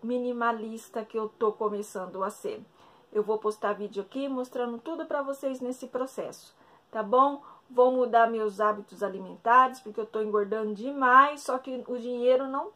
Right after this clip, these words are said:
tá, é, sobrando, né? Então, pra isso, eu vou ter que fazer o quê?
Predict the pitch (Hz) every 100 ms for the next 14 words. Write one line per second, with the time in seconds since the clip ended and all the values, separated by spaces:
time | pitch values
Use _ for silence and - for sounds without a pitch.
0 | - 262 285 359 - - - _ 262 262
1 | 262 - 269 269 269 240 214 208 220 240
2 | 226 226 254 247 247 233 254 247 233 226
3 | 233 226 214 208 214 214 - 262 269